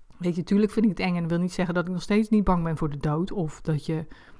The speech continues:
maar ja, ah, nou, eigenlijk is dat ook niet waar. Ik ben vooral nieuwsgierig nu naar de dood.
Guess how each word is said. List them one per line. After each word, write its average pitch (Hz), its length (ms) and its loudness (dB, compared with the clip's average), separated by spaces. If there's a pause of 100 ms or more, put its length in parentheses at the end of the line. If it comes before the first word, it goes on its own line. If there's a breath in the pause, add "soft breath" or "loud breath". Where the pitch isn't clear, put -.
(560 soft breath)
maar 180 600 6 (1080)
ja, 262 280 8
ah, 220 200 4
nou, 247 140 6
eigenlijk 196 280 4
is 185 140 -4
dat 170 160 -4
ook 156 100 0
niet 156 180 -6
waar. 262 120 -4
Ik 196 80 -2
ben 175 140 -2
vooral 175 240 0
nieuwsgierig 185 680 2
nu 156 160 -4
naar 156 180 -10
de 160 100 -10
dood. 170 340 -10